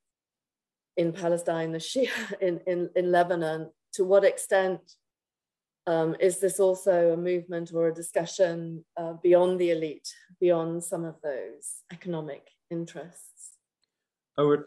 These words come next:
Speaker 2: it absolutely is. I mean, if you take the case of Lebanon, um, so a colleague, um, Ziad Abu Rish, for example, has written about the ways in which, um, the campaign for, um, women's suffrage, for instance, in these years, um, you know, is very much driven from below by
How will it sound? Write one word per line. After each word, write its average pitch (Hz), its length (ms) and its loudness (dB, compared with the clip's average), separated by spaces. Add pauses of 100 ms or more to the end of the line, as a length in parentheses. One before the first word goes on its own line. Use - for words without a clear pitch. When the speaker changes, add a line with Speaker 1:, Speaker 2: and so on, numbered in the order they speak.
(120)
Speaker 2:
it 135 180 4
absolutely 139 520 2
is. 113 140 -2
I 117 40 2
mean, 120 120 2
if 117 160 -2
you 120 140 -4 (120)
take 123 220 0
the 117 80 0
case 113 220 0
of 107 80 -4
Lebanon, 113 480 0 (180)
um, 104 340 -2
so 107 500 0 (220)
a - 40 -20
colleague, 110 380 2 (220)
um, 104 260 2
Ziad 107 240 2
Abu 104 180 -2
Rish, 120 260 -2
for - 140 -6
example, 104 380 -4
has 107 180 -2
written 107 260 -2
about 92 280 -2
the 113 60 -2
ways 107 260 2
in 98 100 -2
which, - 380 -4 (880)
um, 104 280 0
the 107 80 -8
campaign 117 360 0
for, 98 400 -2 (100)
um, 98 480 -6
women's 107 280 0
suffrage, 107 400 0
for - 100 -4
instance, 101 400 -6
in 104 80 -6
these 107 240 -2
years, 98 380 -4 (180)
um, 101 360 -2 (260)
you 117 80 -2
know, 110 40 4
is 107 100 0
very 131 160 4
much 113 200 -2
driven 117 260 0
from 104 200 -6
below 113 400 0 (120)
by 107 300 2